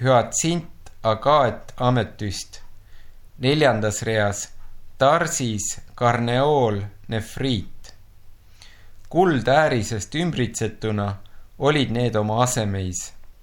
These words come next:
Kivid olid vastavalt Iisraeli poegade nimedele nende kaheteistkümne nimega igal pitsati taoliselt uurendatud nimi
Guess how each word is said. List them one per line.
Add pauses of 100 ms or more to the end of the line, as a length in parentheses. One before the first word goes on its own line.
(1300)
Kivid
olid
vastavalt
Iisraeli
poegade
nimedele
nende
kaheteistkümne
nimega (520)
igal
pitsati
taoliselt
uurendatud
nimi